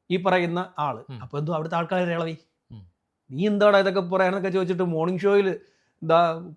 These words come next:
Speaker 1: വൻ ചർച്ച.
Speaker 2: ഉം.
Speaker 1: ഏ, കമന്റ് ബോക്സ് വന്ന് മൊത്തം നിന്ന്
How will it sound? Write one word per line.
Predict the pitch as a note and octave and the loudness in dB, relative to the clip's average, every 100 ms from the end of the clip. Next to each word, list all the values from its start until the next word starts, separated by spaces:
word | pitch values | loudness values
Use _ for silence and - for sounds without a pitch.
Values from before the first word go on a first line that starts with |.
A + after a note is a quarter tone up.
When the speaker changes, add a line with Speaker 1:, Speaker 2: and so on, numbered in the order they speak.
| _ _ | _ _
Speaker 1:
വൻ | C#3 D3+ G3 G3 | -2 0 0 -2
ചർച്ച. | F#3+ - - - _ _ _ _ | 0 -2 -4 -10 _ _ _ _
Speaker 2:
ഉം. | A2+ F#2+ E3 | -20 -14 -4
Speaker 1:
ഏ, | D#3 D#3 | -4 0
കമന്റ് | D3+ E3+ | 0 2
ബോക്സ് | G#3 A3+ B3 | 4 4 4
വന്ന് | A#3 A#3+ | 2 2
മൊത്തം | G3+ G3 B3 | 0 2 0
നിന്ന് | A#3 A#3+ A#3 A3 | 0 0 0 -2